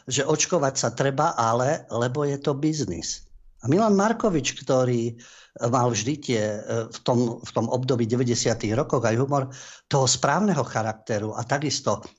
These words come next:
obdivovateľ západnej Európy, obdivovateľ týchto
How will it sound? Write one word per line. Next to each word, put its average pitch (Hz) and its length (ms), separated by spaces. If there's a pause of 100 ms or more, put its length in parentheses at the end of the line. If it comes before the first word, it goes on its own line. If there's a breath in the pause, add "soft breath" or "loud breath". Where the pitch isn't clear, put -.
(280 loud breath)
obdivovateľ 120 1040 (160 loud breath)
západnej 123 720
Európy, 110 640 (300 loud breath)
obdivovateľ 113 800 (240 loud breath)
týchto 107 480